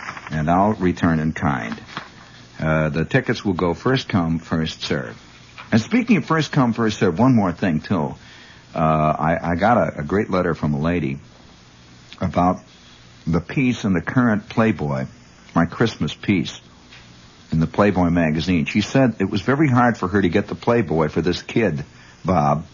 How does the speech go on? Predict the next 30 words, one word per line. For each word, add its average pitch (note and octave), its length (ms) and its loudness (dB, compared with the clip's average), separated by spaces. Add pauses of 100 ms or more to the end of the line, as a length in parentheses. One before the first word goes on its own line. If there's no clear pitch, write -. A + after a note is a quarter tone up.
(640)
And G2 120 4
she - 120 2
says, G#2+ 260 0
"You A#2 100 4
know, B2 140 4
it's A2+ 140 -4
difficult B2+ 460 0
to G#2 100 2
mask B2 440 4
out A2 280 4
two B2 160 0
hundred G#2+ 240 2
and F2+ 80 -4
seventy-four G2+ 640 2
other G2+ 160 4
pages." - 580 -2 (680)
And - 120 0
she G#2+ 120 0
says G2+ 240 0
she - 100 0
was G#2+ 220 2
able B2 160 2
to, B2+ 80 4 (260)
<laughs> - 200 0
she F#3 140 4
was C3+ 200 4
able D3 220 2
to A#2 80 4
do B2 200 4
that G2+ 340 4